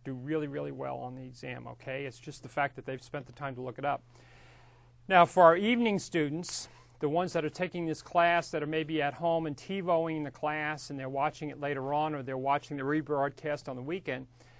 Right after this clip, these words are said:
for you guys, what'll happen that need to come at night, we're going to have the same exam, but that'll take place between five o'clock and seven o'clock.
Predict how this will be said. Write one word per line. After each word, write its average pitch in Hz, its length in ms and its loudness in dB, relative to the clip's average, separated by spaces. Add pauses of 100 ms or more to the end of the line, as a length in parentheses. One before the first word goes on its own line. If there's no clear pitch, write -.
(160)
for - 140 -12
you 160 200 -4
guys, 147 640 4
what'll 147 220 -4
happen 156 400 -4
that 135 140 -6
need 170 180 -4
to 165 60 -12
come 160 220 -8
at 143 120 -8
night, 160 320 0
we're 147 120 -4
going 151 260 -2
to 151 60 -6
have 151 300 -4
the 135 80 -8
same 170 480 -6 (320)
exam, 131 640 -6 (420)
but - 120 -12
that'll 156 240 0
take 165 280 -6
place 160 320 0
between 143 420 -10
five 160 360 2
o'clock 151 360 -2
and 139 80 -10
seven 147 300 -2
o'clock. 117 480 -10